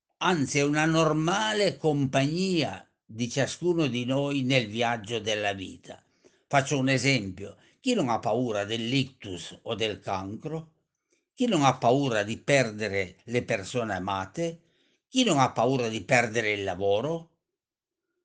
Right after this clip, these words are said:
Non facciamo gli eroi, noi siamo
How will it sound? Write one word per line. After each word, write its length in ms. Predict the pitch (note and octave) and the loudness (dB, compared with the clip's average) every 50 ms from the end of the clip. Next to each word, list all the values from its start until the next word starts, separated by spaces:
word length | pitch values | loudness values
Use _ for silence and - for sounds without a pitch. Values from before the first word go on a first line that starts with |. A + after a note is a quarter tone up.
| _ _ _ _ _ _ _ _ _ _ _ _ _ | _ _ _ _ _ _ _ _ _ _ _ _ _
Non 260 | _ B3+ C4 C#4 C4 B3+ | _ 0 4 4 4 6
facciamo 500 | - D#3 C3 - D#3+ C#3 B2 A#2 G#2+ G#2 | 4 4 4 4 4 4 4 4 0 -2
gli 140 | G#2+ A2+ | 0 2
eroi, 600 | A#2 A2+ G#2+ G#2 G2 F2+ F2+ F#2 F2+ F2+ - - _ _ | 2 2 2 2 0 0 -2 -6 -8 -10 -14 -18 _ _
noi 220 | - B3 B3 A3+ E3+ | -2 0 2 2 2
siamo 760 | C3 - E3+ F3+ D#3 B2+ G#2+ G2 G2 F#2+ F2+ F2 - - | 2 2 2 4 4 4 4 2 -2 -4 -4 -6 -8 -10